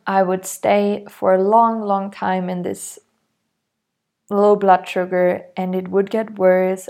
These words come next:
I would get more angry, more irritated, more upset, and until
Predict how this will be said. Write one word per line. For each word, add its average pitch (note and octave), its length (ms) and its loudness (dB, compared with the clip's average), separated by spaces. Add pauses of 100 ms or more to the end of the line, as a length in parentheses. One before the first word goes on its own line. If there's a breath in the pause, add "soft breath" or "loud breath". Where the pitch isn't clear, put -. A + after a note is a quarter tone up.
I F#3 80 2
would F#3 240 -8
get G#3+ 340 -4
more F#3+ 320 0
angry, F3+ 540 -4 (1400 soft breath)
more A3 300 2
irritated, G3+ 680 0
more G3+ 320 -4
upset, F#3 720 -6 (260)
and G3+ 420 -8 (640)
until G#3 840 0